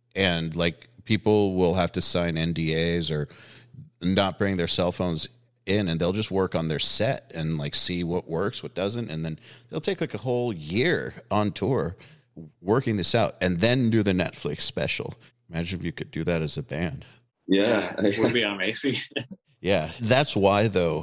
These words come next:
Speaker 1: when, you know, the question comes up of how do you become a good live band, I really think that the answer is just play live.
Speaker 3: Yeah.
Speaker 2: Play live
Speaker 3: Yeah.
Speaker 2: a lot,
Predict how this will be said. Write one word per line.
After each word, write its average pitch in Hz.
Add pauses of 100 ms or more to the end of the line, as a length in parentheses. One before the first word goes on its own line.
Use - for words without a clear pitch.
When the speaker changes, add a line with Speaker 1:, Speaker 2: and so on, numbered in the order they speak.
Speaker 1:
when, 87 (240)
you 92
know, 82
the 82
question 90
comes 82
up 85
of 73 (380)
how 98
do 95
you 101
become 90
a 82
good 78
live 80
band, 67
I -
really 80
think 85
that 73
the 69
answer 82
is 73
just -
play 76
live. 71 (280)
Speaker 3:
Yeah. 131
Speaker 2:
Play 104
live 101
Speaker 3:
Yeah. 95
Speaker 2:
a 85
lot, 90